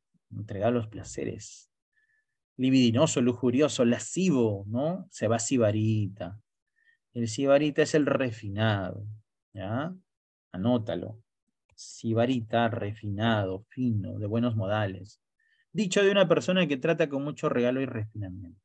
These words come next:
¿Ya? Refinado, sibarita. Muy bien, sinónimo de caballeroso, dandy, ¿no? Refinado. Abatimiento, estoy abatido, caído, ¿no? Abatido, caído, desanimado,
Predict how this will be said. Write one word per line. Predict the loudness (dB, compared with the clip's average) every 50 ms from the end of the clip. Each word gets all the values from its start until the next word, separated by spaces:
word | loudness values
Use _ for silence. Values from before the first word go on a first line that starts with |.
| _ _ _ _ _ _ _ _ _ _ _ _ _ _ _ _ _ _ _ _ _ _ _ _ _
¿Ya? | -18 -16 -16 -14 -12 -12 -10 -10 -12 -12 -12 -10
Refinado, | -8 -8 -8 -6 -4 -4 -4 -4 -4 -6 -10 -12 -14
sibarita. | -14 -12 -8 -6 -4 -4 -4 -6 -8 -12 -14 _ _ _ _ _ _ _ _ _ _ _ _ _ _ _ _ _ _ _ _ -20 -20 -20 _ _ _ _ _ _ -12
Muy | -10 -8 -8
bien, | -8 -8 -10 -10
sinónimo | -8 -6 -4 -2 -2 0 0 0 0 0 -2
de | -2 -2 -4 -4 -6 -8 -10 -14 _ _ _ _ _ _ _ _ _ _
caballeroso, | -8 -6 -6 -4 -4 -4 -2 -2 0 2 2 0 0 -2 -6 -6 -6
dandy, | -4 -2 -2 0 0 0 -2 -2 -4 -6 -8
¿no? | -6 -4 -4 -4
Refinado. | -4 -6 -8 -10 -12 -12 -12 -12 -14 -16 -16 -18 _ _ _ _ _ _ _ _ _ _ _ _ _ 4
Abatimiento, | 6 8 10 10 10 8 8 6 4 4 4 4 2 2 0
estoy | -2 -2 0 2 4
abatido, | 4 4 4 2 2 -2 -2 -2 -2 -4 -4 -8 -10 -14 _ _ _
caído, | -2 2 4 4 6 4 4 2 0 -2
¿no? | -2 -2 -2 -2 -4 -6 _
Abatido, | -4 -4 -4 -4 -2 0 2 4 4 4 4
caído, | 0 -2 -2 -2 -2 -2 -2 -2 -4 -4 -6 -4
desanimado, | -4 -4 -2 -2 0 0 0 2 4 4 4 4 2 0 -2 -6 -8 -10